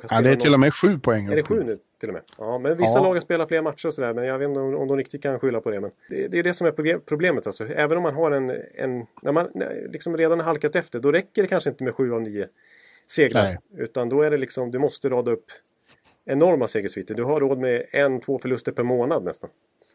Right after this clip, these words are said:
Speaker 1: Om du ska komma
Speaker 2: Ja.
Speaker 1: ikapp.
Speaker 2: Ja, det, det, som sagt, det, för, för några dagar sedan kändes det i alla fall som att de var väldigt nära.
Speaker 1: Ja, för det, alltså, det är det
Speaker 2: Men
Speaker 1: som
Speaker 2: det
Speaker 1: är
Speaker 2: är ju
Speaker 1: så
Speaker 2: så att nu har ju plötsligt Buffalo fyra poäng upp också.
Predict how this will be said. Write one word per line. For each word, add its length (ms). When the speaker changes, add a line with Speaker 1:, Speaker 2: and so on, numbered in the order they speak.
Speaker 1:
Om 100
du 60
ska 100
komma 160
Speaker 2:
Ja. 100
Speaker 1:
ikapp. 200
Speaker 2:
Ja, 140
det, 200
det, 380
som 220
sagt, 320
det, 160
för, 120
för 140
några 140
dagar 240
sedan 160
kändes 280
det 60
i 20
alla 100
fall 180
som 140
att 120
de 140
var 120
väldigt 280
nära. 300
Speaker 1:
Ja, 280
för 140
det, 320
alltså, 320
det 240
är 40
det 60
Speaker 2:
Men 60
Speaker 1:
som 40
Speaker 2:
det 60
Speaker 1:
är 60
Speaker 2:
är 40
ju 60
Speaker 1:
så 120
Speaker 2:
så 80
att 100
nu 140
har 120
ju 60
plötsligt 300
Buffalo 400
fyra 360
poäng 300
upp 180
också. 240